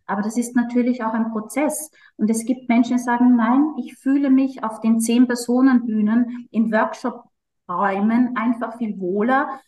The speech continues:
als vor tausendfünfhundert Menschen zu sprechen.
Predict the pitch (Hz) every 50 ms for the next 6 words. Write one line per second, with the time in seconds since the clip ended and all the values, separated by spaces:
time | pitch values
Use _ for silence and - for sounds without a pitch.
0 | _ _ - 185 196 214 - - - 226 226 - 202 190 208 226 240 226 226 233
1 | 233 226 - - 233 247 247 247 240 240 240 - - 185 196 190 190 190 - 196
2 | 190 - 190 - - - - 175 170 170 165 170 175 170 -